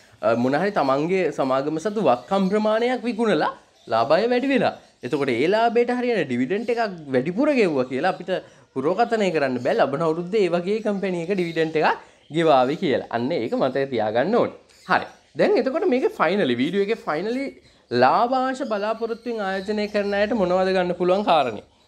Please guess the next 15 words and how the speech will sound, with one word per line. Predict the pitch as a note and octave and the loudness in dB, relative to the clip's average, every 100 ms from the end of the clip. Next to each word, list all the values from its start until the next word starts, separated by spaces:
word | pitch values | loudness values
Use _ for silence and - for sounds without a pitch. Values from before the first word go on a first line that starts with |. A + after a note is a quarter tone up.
| _ _ F3+ | _ _ -10
එක, | F3+ E3+ C5 - _ _ _ _ - | -2 -2 -2 -10 _ _ _ _ 2
sector | A#3 A#3 - - D#4 | 2 2 -6 -2 0
by | A#3+ B3+ | 0 -2
sectors. | - G#3+ G3 - B2 - - | -4 -6 -6 -6 -6 -4 -2
එහෙම | E3 G3+ | -2 -2
නැත්නම් | G3+ A#3 A#3 | -4 -2 -4
සේම් | - G#3 G#3+ B3+ D4 | 0 4 4 4 0
සෙක්ටර් | B3 A3+ - B3+ B3+ B3+ F3+ | -4 -6 -4 -2 -2 -4 -10
එකේදී, | - B3 G#3 A#2 A2+ E3 | -6 -4 -2 -4 -4 -4
සේම්, | F3+ D#3 F3 | -4 -4 -4
විශේෂයෙන් | D3 - A#3+ F4 F4+ | -4 -2 -2 -2 -2
සේම් | D#4 C4 A3+ | 2 2 0
සෙක්ටර් | G#3+ G#3 F3 | -4 -4 -2
එකේදී | D#3 D3 C3+ B2 A#2+ D3+ | -2 0 0 0 0 -2
ඕගොල්ලෝ | D3+ D#3+ E3 E3+ G3+ - | 0 0 2 2 2 0